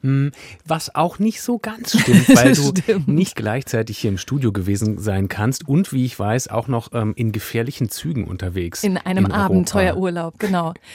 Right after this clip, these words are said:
Speaker 2: Also wir geben das offen zu. Wir hatten zwischendurch mal frei, nicht die ganze Zeit. Ich will überhaupt jetzt hier, hier nicht Urlaubsgeschichten auspacken, aber ich möchte erzählen,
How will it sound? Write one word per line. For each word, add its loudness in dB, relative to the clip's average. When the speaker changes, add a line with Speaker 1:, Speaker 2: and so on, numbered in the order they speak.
Speaker 2:
Also 4
wir 0
geben 2
das -2
offen 0
zu. 0
Wir -2
hatten 0
zwischendurch 0
mal -2
frei, -4
nicht 0
die -6
ganze -2
Zeit. -4
Ich -2
will 4
überhaupt -2
jetzt -4
hier, -10
hier 2
nicht -2
Urlaubsgeschichten -6
auspacken, -6
aber -2
ich -8
möchte -4
erzählen, -2